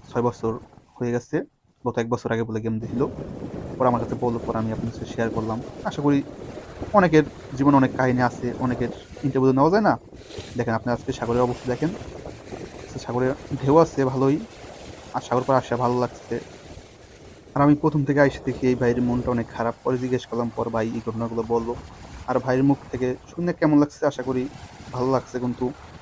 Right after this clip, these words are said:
সামাসামি শুনলে অনেক ভালো লাগতো। মানে ভিডিওতে তো সব কথা, মনের কথা সব বলা যায় না। তারপর ভাই বলছে, মানে ভাইয়ের অনেক স্বপ্ন ছিল যে সে ইতালি যাবে, কিন্তু তার স্বপ্ন তো পূরণ হয় নাই। এখন সে চেষ্টা করছে বাংলাদেশে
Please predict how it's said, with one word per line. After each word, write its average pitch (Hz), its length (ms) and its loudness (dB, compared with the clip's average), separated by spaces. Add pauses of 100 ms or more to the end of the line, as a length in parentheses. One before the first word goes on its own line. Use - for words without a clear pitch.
(240)
সামাসামি 135 460 6
শুনলে 123 220 2 (100)
অনেক 113 200 -2
ভালো 113 180 0
লাগতো। - 240 -12 (480)
মানে 113 180 -4
ভিডিওতে 120 300 -2
তো 120 40 0 (200)
সব 120 180 0
কথা, - 160 -4 (200)
মনের 117 200 -2
কথা 113 180 0
সব 113 180 -8
বলা 117 200 2
যায় 113 160 0
না। - 60 -8 (460)
তারপর 139 220 2 (100)
ভাই 120 100 2 (120)
বলছে, 120 320 -4 (880)
মানে 120 180 -2
ভাইয়ের 127 180 4
অনেক 123 180 -2
স্বপ্ন 123 200 0 (140)
ছিল 117 140 -2 (380)
যে 113 160 -6
সে 113 100 -2 (260)
ইতালি 120 240 -6
যাবে, 113 160 -2
কিন্তু 117 240 -4
তার 113 140 -2
স্বপ্ন - 180 -8 (120)
তো 113 60 -2 (200)
পূরণ 117 260 -4
হয় 113 160 -2
নাই। 117 100 -4 (380)
এখন 120 200 -4
সে 113 160 -6
চেষ্টা 123 200 -4
করছে 117 180 -2 (300)
বাংলাদেশে 117 260 -4